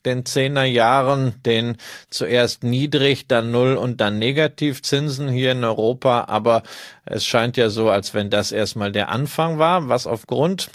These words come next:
der internationalen Staatsverschuldung ja auch jetzt mal durchaus nachvollziehbar ist,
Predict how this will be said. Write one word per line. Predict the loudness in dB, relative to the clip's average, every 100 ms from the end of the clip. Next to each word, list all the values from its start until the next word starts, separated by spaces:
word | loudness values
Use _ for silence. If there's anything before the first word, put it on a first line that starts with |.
| -2
der | 2 4 2 -2 _ _
internationalen | -6 -4 -4 -6 -6 -6 -2 -2 -4
Staatsverschuldung | -2 0 0 -2 -8 -8 -2 0 2 0 0 -2 -10 -20 -20 _
ja | 0 2
auch | 4 2 2 -4 _ -20 -20 -6
jetzt | -4 -4 -2
mal | 0 2 0 -2
durchaus | -6 -4 -2 -2 -2 -4 -10
nachvollziehbar | -4 -2 -2 0 -2 -2 -4 -2 0 0
ist, | 0 -4 -10